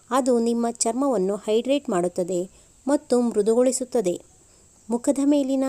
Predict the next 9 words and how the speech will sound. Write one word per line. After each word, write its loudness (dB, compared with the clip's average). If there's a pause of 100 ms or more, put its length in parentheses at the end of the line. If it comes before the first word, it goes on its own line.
ಕಲೆಗಳನ್ನು -2
ಕಡಿಮೆ 0
ಮಾಡಲು -2
ಸಹ -4
ಸಹಾಯ 0
ಮಾಡುತ್ತದೆ. -2 (640)
ಮುಖದಲ್ಲಿನ 2 (120)
ಕಪ್ಪು -2
ಕಲೆಗಳು, 0